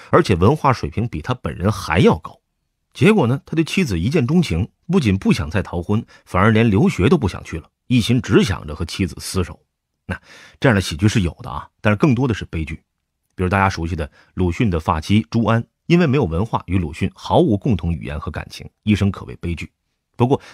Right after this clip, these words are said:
最令人难过的是一个留美学生的故事。说在留美期间，他因为不服从安排的婚姻，被父母断了经济来源。他在回国探亲之后，发现已经没钱回美国了。正在一筹莫展的时候，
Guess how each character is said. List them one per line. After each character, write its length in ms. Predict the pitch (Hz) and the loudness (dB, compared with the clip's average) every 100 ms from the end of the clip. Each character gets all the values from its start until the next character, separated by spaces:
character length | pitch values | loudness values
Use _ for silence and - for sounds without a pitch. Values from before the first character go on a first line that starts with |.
| _ | _
最 140 | - 190 | 4 6
令 100 | 123 | 6
人 100 | 98 | 4
难 180 | 80 80 | 2 0
过 200 | 147 90 | 0 0
的 100 | - _ | -4 _
是 180 | - 85 | -8 -6
一 60 | 78 | -6
个 180 | 80 - _ _ | -8 -10 _ _
留 180 | 101 113 | 2 4
美 200 | 151 73 | 4 0
学 220 | - 80 | -6 -8
生 140 | 80 73 | -6 -6
的 40 | |
故 160 | - 76 | -8 -10
事。 200 | - - _ _ _ _ _ _ _ | -12 -18 _ _ _ _ _ _ _
说 140 | - | -2
在 100 | 95 | 2
留 140 | 87 107 | 2 2
美 120 | 82 | 0
期 200 | - 98 | -2 0
间， 200 | 104 110 - - _ | 2 2 0 -20 _
他 120 | - | 0
因 120 | 95 92 | 2 4
为 120 | 90 | 2
不 160 | 113 | 0
服 160 | 95 90 | -2 -2
从 120 | 92 | -2
安 200 | - 104 | 0 0
排 100 | 90 | 0
的 80 | 78 | -2
婚 200 | 82 101 | -2 2
姻， 180 | 104 110 _ | 2 2 _
被 100 | 85 | -6
父 160 | - | -4
母 140 | 82 64 | -6 -4
断 180 | 98 78 | -4 -4
了 60 | |
经 180 | 71 95 | -2 -2
济 80 | 87 | -2
来 140 | 76 | -2
源。 180 | 90 - - _ _ - - | -4 -6 -12 _ _ -20 -16
他 100 | - | 0
在 120 | 180 165 | 0 2
回 180 | 131 | 2
国 160 | 160 120 | 4 2
探 260 | - - 120 | 0 -2 -2
亲 240 | - 143 | 0 -2
之 120 | - | -2
后， 260 | 160 - - _ | -2 -4 -6 _
发 160 | 156 | 2
现 140 | 165 135 | 4 2
已 40 | |
经 160 | 85 113 | 2 2
没 160 | 98 | 2
钱 220 | 160 85 | 0 -2
回 160 | 85 85 | -4 -2
美 140 | 87 67 | -2 -4
国 220 | 69 69 | -12 -14
了。 100 | - _ _ _ _ - | -16 _ _ _ _ -4
正 180 | - 220 | 2 4
在 120 | 139 | 4
一 160 | 123 135 | 2 0
筹 160 | - 95 | 0 0
莫 160 | 135 | 0
展 160 | 82 71 | -2 -6
的 60 | |
时 140 | 82 80 | -10 -10
候， 200 | - | -10